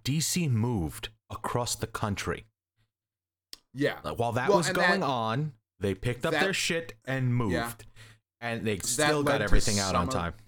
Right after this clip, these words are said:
Speaker 2: well, that led to some of the problems with the books because a lot of the books were not written by their top flight creators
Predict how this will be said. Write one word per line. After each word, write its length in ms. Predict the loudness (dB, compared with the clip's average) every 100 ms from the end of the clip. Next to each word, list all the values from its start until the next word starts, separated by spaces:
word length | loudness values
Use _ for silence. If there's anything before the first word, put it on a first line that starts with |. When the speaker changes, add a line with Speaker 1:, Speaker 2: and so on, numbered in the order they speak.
| -20 -20 _ _ -2
Speaker 2:
well, 120 | 0
that 180 | 0 0
led 160 | -4
to 80 | -4
some 200 | -4 -6
of 40 | -6
the 60 |
problems 580 | 2 4 4 2 -4 -6
with 140 | -8
the 60 | -6
books 280 | -6 -8 -8
because 340 | -8 -8 -6
a 40 | -6
lot 300 | -6 -6 -6
of 60 |
the 60 | -6
books 260 | -6 -8 -8
were 100 | -6
not 300 | -4 -4 -4
written 280 | -8 -6 -6
by 160 | -4
their 160 | -4 -8
top 360 | -6 -4 -4 -6
flight 320 | -6 -6 -8
creators 680 | -10 -8 -4 -4 -6 -10